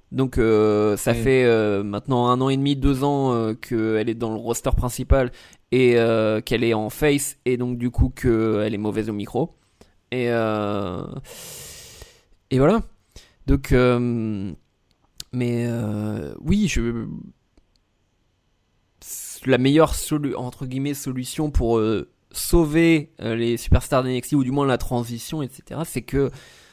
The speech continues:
Speaker 1: ils réussissent à faire un format de Monday Night Raw où, euh, on voit moins les superstars, enfin, où
Speaker 2: Ouais, ça,
Speaker 1: il y a un,
Speaker 2: c'est,
Speaker 1: il y a un
Speaker 2: c'est,
Speaker 1: meilleur rythme.
Speaker 2: c'est effectivement urgent,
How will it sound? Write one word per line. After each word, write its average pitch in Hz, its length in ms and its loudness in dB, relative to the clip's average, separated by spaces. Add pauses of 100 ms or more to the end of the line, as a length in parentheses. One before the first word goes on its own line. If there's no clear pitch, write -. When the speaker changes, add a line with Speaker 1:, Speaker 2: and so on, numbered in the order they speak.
(560)
Speaker 1:
ils 139 160 0
réussissent 143 600 2
à 120 100 4
faire 151 220 0
un 143 140 2
format 151 440 2
de 131 100 2
Monday 127 380 2
Night 120 240 0
Raw 170 480 2
où, 156 320 6
euh, 104 800 2 (760)
on 131 160 -2
voit 127 300 2
moins 131 320 4
les 147 140 4
superstars, - 960 2 (320)
enfin, 123 340 0 (340)
où 127 200 -4
Speaker 2:
Ouais, 120 280 4
ça, - 160 0
Speaker 1:
il 139 40 6
y - 40 4
a 120 60 4
un, - 20 2
Speaker 2:
c'est, 98 60 -2 (220)
Speaker 1:
il - 60 -2
y 135 40 4
a - 20 4
un 120 40 4
Speaker 2:
c'est, 135 60 4
Speaker 1:
meilleur 147 240 6
rythme. 131 300 -4
Speaker 2:
c'est - 180 -2
effectivement 175 800 -2
urgent, 156 560 0